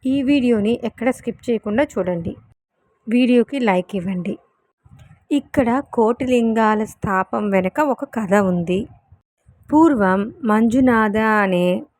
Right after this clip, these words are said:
భక్తుడికి చిన్నప్పటి నుంచి దైవభక్తి ఉండేది కాదు. ఒకసారి అతడు శివాలయానికి వెళ్ళినప్పుడు దీపాలు ఆరిపోయాయి.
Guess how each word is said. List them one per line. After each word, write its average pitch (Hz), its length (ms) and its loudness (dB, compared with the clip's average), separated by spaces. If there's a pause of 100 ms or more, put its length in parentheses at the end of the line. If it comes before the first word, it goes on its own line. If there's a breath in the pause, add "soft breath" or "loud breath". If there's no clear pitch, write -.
(360)
భక్తుడికి 226 640 -2 (100)
చిన్నప్పటి 240 420 0
నుంచి 190 580 -2 (520)
దైవభక్తి 226 720 0
ఉండేది 220 440 2
కాదు. 175 480 0 (1040)
ఒకసారి 294 580 -4
అతడు 214 480 0
శివాలయానికి 233 880 -2
వెళ్ళినప్పుడు 190 840 -4 (1200)
దీపాలు 269 640 2
ఆరిపోయాయి. 185 1000 2